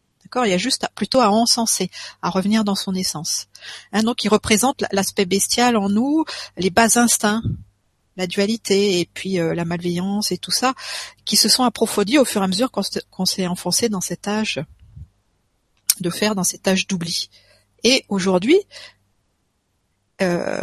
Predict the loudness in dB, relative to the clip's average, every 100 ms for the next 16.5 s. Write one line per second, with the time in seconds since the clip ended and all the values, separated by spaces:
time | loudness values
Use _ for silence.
0 | -8 -6 0 2 2 0 0 0 0 0
1 | 0 0 -2 -4 -6 -2 -2 -2 _ -4
2 | -2 0 -2 -4 -4 -4 -2 -2 -2 -4
3 | -6 -4 -4 -4 -2 -2 0 -2 0 -2
4 | -4 0 2 2 2 -2 -4 -2 -2 -2
5 | -4 -4 -4 -4 -4 -4 -4 -4 0 0
6 | 0 -6 -12 -12 -4 -2 -2 0 0 0
7 | 0 2 4 2 0 2 0 2 -2 0
8 | 0 0 -2 0 2 2 -2 -4 -12 -20
9 | -18 -20 _ _ 2 2 2 -2 0 2
10 | 2 2 0 2 4 2 2 2 4 2
11 | 0 0 0 -2 -2 -4 -4 -2 2 4
12 | 4 0 -2 0 0 0 0 -2 0 0
13 | 0 -2 -4 -6 -4 -4 -4 -6 -2 0
14 | 0 0 -6 -4 -2 0 0 -2 -6 -4
15 | -4 -4 -4 -6 -4 -4 -2 -2 -4 -4
16 | -6 -2 -2 -2 -4